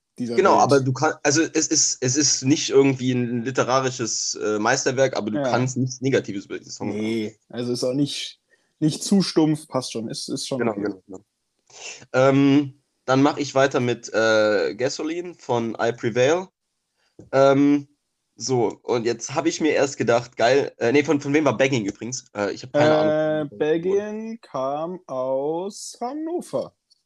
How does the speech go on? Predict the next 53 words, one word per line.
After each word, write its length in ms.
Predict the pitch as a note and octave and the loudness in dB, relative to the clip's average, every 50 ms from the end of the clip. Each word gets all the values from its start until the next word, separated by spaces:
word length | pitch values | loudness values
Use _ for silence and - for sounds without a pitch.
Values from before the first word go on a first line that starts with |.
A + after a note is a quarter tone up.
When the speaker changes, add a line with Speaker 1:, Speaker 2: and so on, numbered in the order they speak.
| _ _ _ - | _ _ _ -2
Speaker 2:
Okay, 260 | - - - - - | 0 0 0 0 -6
krass. 340 | - - - - - - _ _ _ - | -6 -8 -10 -10 -10 -12 _ _ _ -8
Ähm, 300 | - G#2+ A2 G#2+ G#2 G#2+ | -4 -2 0 0 0 2
Speaker 1:
Ja. 240 | G#2+ G#2 G#2+ - - - D#3 _ _ _ _ _ _ _ _ _ _ _ - | 2 0 0 -2 -6 -16 -20 _ _ _ _ _ _ _ _ _ _ _ 0
Speaker 2:
da, 220 | A#2 A2+ C3 C3 | 4 4 6 6
da 100 | C3 B2+ | 6 4
kommen 180 | B2 - D3+ C#3 | 2 4 6 6
mir 80 | C3+ B2 | 6 6
meistens 380 | A#2+ B2 C3 - - A#2 G#2 | 6 4 4 2 0 -2 -2
eher 200 | - A#2 G2 G#2+ | 0 2 2 2
so, 220 | A2 G#2 G#2 F#2+ G2+ | 0 -2 -4 -6 -4
so 140 | G#2+ F#2+ | -6 -6
Undercover-Lieder 760 | - A#2 A2+ G2 G#2 - - - D3+ B2 D#2+ F2 G2 F2+ F2 G#2+ | -6 -4 -6 -6 -6 -10 -12 -12 -10 -8 -6 -6 -6 -6 -6 -4
her, 140 | A2 G2+ | -4 -4
deswegen 320 | G2+ G#2 - G#2 G2+ G2+ G#2+ | -4 -4 -6 -6 -6 -6 -6
hab 120 | G#2+ G#2 D#4 | -2 -2 -2
ich 60 | D4 | -2
jetzt 200 | - - F4 E4+ | -2 -4 -6 -6
da 200 | - - - - | -6 -6 -6 -8
Speaker 1:
<laughs> 0 | |
Speaker 2:
nicht 120 | D4 - - | -8 -8 -6
mehr 100 | - - | -2 -2
Speaker 1:
Undercover-Lieder. 1000 | - A3+ - - - - - - - G#3 G#3 D#3+ A#2+ G2+ G#2+ G2 F2 - - - _ _ - - C#4+ D4 D4+ D4 C#4+ - A#2+ | -2 -2 -2 -4 -6 -10 -10 -6 -4 -4 -2 -2 -4 -4 -6 -10 -12 -14 -16 -20 _ _ -12 -8 -4 -4 -2 -2 -2 0 2
Speaker 2:
Ja, 80 | B2+ | 4
die 80 | B2 D3 | 4 6
man 160 | D#3 E3 D3 | 6 6 8
so 60 | C#3+ | 8
nicht 220 | C#3+ D#3 F#3 - - | 8 8 8 6 2
kennt, 160 | - G2+ F#2 | 0 0 2
weißt 220 | A2 A2 B2+ C3 - | 4 2 2 2 0
du? 120 | - - - _ _ _ _ _ _ _ | -4 -6 -8 _ _ _ _ _ _ _
Speaker 1:
Ja. 300 | - C3 B2 A#2 - - _ _ _ _ _ _ _ _ - | -8 -6 -6 -6 -8 -10 _ _ _ _ _ _ _ _ -10
Speaker 2:
So 100 | - G#2 | -4 -2
meistens 400 | G#2 G#2+ G#2+ G#2+ - A2 G2+ - | 2 2 2 2 0 -2 -4 -2
so, 220 | G#2 G2+ G2+ G2+ | 0 0 0 0
so 120 | G2 G#2+ | 0 -2
Black 280 | G#2 - A2+ A#2 A#2 - | -4 0 0 0 0 2
Music, 320 | A#2 A#2 A#2 G#2+ G#2+ G2+ | 0 2 2 2 0 -2
die, 260 | F#2+ G#2+ G2+ G2 F2 B1+ | -2 -4 -4 -2 -4 -4
äh, 200 | C2 - - - | -6 -8 -10 -12
f-, 200 | - - - - | -14 -14 -8 -2
Speaker 1:
Ja, 200 | D3 E3 F#3 F#3 | 2 2 4 4
Speaker 2:
von 80 | - - | 2 2
Speaker 1:
da 180 | G3 G3+ C4 | 0 -2 -2
jetzt 220 | C#4 C4 B3 - A#3 | -2 -2 -2 0 0
Speaker 2:
irgendwie 180 | A3 G#3+ G#3 - | 0 0 0 0
Speaker 1:
auch 40 | G#3 | 0
Speaker 2:
keine 120 | G#3 - | -2 -2
Speaker 1:
einfach 60 | - C#4+ C#4 | -2 -2 -2
Speaker 2:
Ahnung. 80 | C4 | 0
Speaker 1:
mal 100 | C4 C4+ | 0 -2
ein 120 | B3+ B3 - | -2 -4 -4
Hit. 300 | D4 D4 - - - | -6 -8 -8 -10 -18